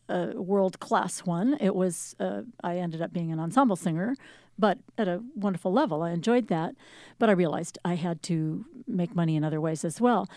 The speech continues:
I also had a church job, and I was thi-, hearing all the voices around me, where I was the, the lead soprano,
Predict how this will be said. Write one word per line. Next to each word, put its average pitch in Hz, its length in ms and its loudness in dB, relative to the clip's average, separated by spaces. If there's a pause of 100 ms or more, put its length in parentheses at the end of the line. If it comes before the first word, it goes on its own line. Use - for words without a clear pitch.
(300)
I 208 100 4
also 262 240 2
had 320 140 0
a 320 60 2
church - 420 -4
job, 175 340 0
and 196 120 0
I 196 40 0
was 196 140 -2
thi-, 240 180 -2
hearing 254 360 6
all 220 200 2
the 202 100 0
voices 196 440 -2
around 170 340 0
me, 170 240 -2 (200)
where 180 120 0
I 180 80 2
was 220 200 -2
the, 185 500 2
the 170 400 -2
lead 190 320 0
soprano, 175 680 0